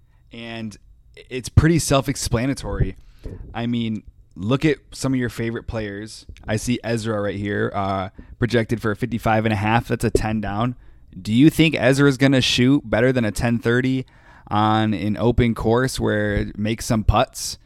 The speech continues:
and you're good? If you think so, then click the under. I mean, this week, it, it really is all about picking quote-unquote value, right? Find, find the guy that you think,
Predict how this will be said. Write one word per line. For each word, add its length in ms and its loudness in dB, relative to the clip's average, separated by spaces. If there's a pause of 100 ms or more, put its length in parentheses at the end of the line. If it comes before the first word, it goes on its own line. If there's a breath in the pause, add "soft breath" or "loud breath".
(280 soft breath)
and 180 -2
you're 120 0
good? 360 2 (480)
If 140 -12
you 80 -10
think 200 -4
so, 380 4 (180)
then 200 -8
click 180 0
the 140 -4
under. 340 -2 (1400 loud breath)
I 120 2
mean, 320 6 (100)
this 280 4
week, 280 4
it, 100 2 (140)
it 100 0
really 380 6
is 240 4
all 200 4
about 320 4
picking 360 2
quote-unquote 640 -2
value, 640 0
right? 320 -8 (880)
Find, 440 2
find 240 0
the 60 2
guy 300 0
that 80 -2
you 140 -2
think, 340 -4